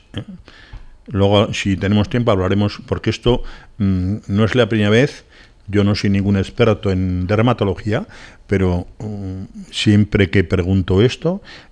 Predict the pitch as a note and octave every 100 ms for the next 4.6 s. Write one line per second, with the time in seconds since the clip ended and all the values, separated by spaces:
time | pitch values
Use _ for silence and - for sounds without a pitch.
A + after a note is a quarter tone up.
0 | _ G2+ F#2+ - F#2 F2+ F#2+ - F#2+ -
1 | _ _ _ _ _ - G2 F#2+ F#2 F#2+
2 | G2 - - F#2 F2+ G#2 A2+ F#2 F2 -
3 | F#2+ F#2 G#2 F2 - G2+ F2 - G#2+ G#2
4 | F#2 F#2 G#2+ B2+ D#3 E3+